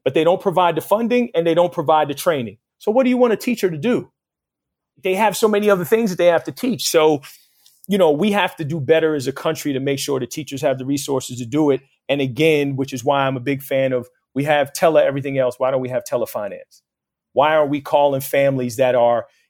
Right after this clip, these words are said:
in certain areas and just simply fifteen minutes on the phone, giving up our time to help them do a one-page financial plan or budgeting? Or is there anything that you're struggling with? Do you understand your work benefits? Do you know what the hell exemptions are?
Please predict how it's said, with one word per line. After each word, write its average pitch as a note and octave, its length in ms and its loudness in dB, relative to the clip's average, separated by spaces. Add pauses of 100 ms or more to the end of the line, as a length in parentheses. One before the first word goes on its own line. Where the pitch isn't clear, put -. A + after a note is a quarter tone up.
(100)
in D3+ 160 -2
certain C#3+ 340 0
areas C3 420 0
and B2 100 -10
just C3 160 -6
simply C#3 340 -4
fifteen D3 440 -8
minutes C3+ 260 -6
on C3 100 -4
the A#2+ 60 -8
phone, C3 300 0
giving C3+ 240 -4
up C3+ 140 0
our B2+ 120 0
time B2+ 300 -2
to A2+ 80 -4
help C3 160 0
them B2+ 120 -8
do B2+ 140 -2
a A#2+ 60 0
one-page A#2+ 440 -4
financial A#2 380 -10
plan A2+ 280 -6
or G#2 60 -8
budgeting? A#2 460 -2 (240)
Or B2 120 -2
is A#2+ 80 -4
there C#3 100 -2
anything C3+ 320 -4
that A#2+ 160 -8
you're A#2+ 60 -10
struggling C3 440 -2
with? A#2 180 -6
Do A#2+ 80 -12
you B2 100 0
understand C3 440 -4
your B2 120 -2
work C3+ 260 -4
benefits? A2+ 460 -8 (300)
Do B2+ 80 -6
you C3 120 -2
know C#3 220 2
what B2+ 280 2 (200)
the B2+ 100 4
hell C3 220 4
exemptions B2 540 0
are? G2+ 280 -2